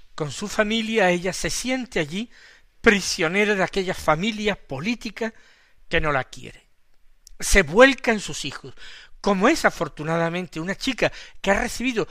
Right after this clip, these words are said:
una gran educación para su tiempo, aunque interrumpida a los dieciséis años co-, por esa boda, eh, prematura, ella se vuelca, eh, catequizarlos, enseñarlos sobre todo, eh, la religión, amar a Dios,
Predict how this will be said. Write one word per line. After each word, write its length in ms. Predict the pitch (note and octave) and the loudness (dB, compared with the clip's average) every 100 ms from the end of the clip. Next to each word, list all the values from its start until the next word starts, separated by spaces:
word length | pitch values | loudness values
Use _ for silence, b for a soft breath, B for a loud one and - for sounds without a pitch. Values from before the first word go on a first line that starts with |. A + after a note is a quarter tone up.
| B | B
una 240 | - A3 A3 | -6 0 4
gran 280 | G#3 C4 | 6 6
educación 540 | A#3 G3 - E3 B3 A#3 | 6 4 2 2 2 -2
para 220 | E3 C#3+ | -2 -2
su 160 | - C3+ | -2 -6
tiempo, 500 | A#3 B3+ G3 F#3+ - - - - | -2 -2 -2 -8 -10 -20 -20 -12
aunque 320 | C#3 - C3 | -10 -10 -10
interrumpida 680 | A#2+ - C#3 C#3 C3+ G#3 F3+ | -10 -4 -2 -4 -4 0 2
a 20 | D3+ | 2
los 140 | C3 | 0
dieciséis 600 | D3+ B2+ C#3 - F3 - | -8 -8 -6 -4 -2 4
años 300 | G#3+ G#3 C#3+ B B B B | 4 2 -8 B B B B
co-, 100 | - | -18
por 260 | - C3+ C3+ | -8 -6 -4
esa 360 | C#3+ C#3+ C#3 b b | 0 2 2 b b
boda, 580 | D3 C3+ B3+ G#3+ C#3 B2 b b | -4 6 6 8 2 0 b b
eh, 140 | E3+ C#3 | -10 -4
prematura, 720 | E3+ E3 D3 - B3+ F#3+ A3+ - _ - _ - - _ - - | 2 2 2 0 0 0 -4 -12 _ -20 _ -20 -20 _ -10 0
ella 220 | F3+ G3 | 2 2
se 160 | - | 2
vuelca, 460 | C#3 E3 G3 - G3+ B B B B | 0 2 2 2 -8 B B B B
eh, 160 | - - | -10 4
catequizarlos, 1080 | F#3+ - - - - A#3+ B3 B3 D4 - - _ _ _ _ - | 4 4 -6 -4 2 4 4 -2 -6 -10 -20 _ _ _ _ -4
enseñarlos 720 | G3 - F3+ F3 A3+ B3+ A#3+ | -2 4 4 6 4 4 -2
sobre 220 | - D3 | -4 -4
todo, 360 | - E3+ F#3+ - B B B - | 0 2 2 -4 B B B -20
eh, 420 | C#3+ C#3+ D3 D3 b | -18 -16 -16 -18 b
la 120 | - D3+ | -2 0
religión, 800 | C#3+ C#3 C3 A3 B3 B3 A#3+ - | 0 -2 -4 2 2 2 -6 -8
amar 300 | D3 D#3 E3 | -4 2 4
a 80 | C3+ | 4
Dios, 480 | D#3+ G#3 C4 - | 0 0 0 -2